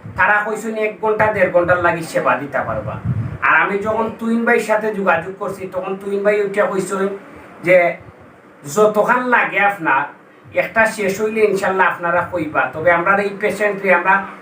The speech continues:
ডাক্তারিভাবে পরীক্ষা করার লাগে এক ঘন্টা, দুই ঘন্টা, তিন ঘন্টা দিয়ে আমরা দেখবো। আহ,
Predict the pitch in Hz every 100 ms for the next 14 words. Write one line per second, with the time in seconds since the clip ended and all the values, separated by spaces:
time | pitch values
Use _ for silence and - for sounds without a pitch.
0 | - - 160 156 - 175 190 214 220 -
1 | 233 233 - 220 180 175 170 165 175 175
2 | - 180 170 175 160 160 165 165 165 165
3 | 156 160 165 156 147 139 143 156 143 139
4 | - 170 190 - - - - - - 135
5 | 147 143 135 127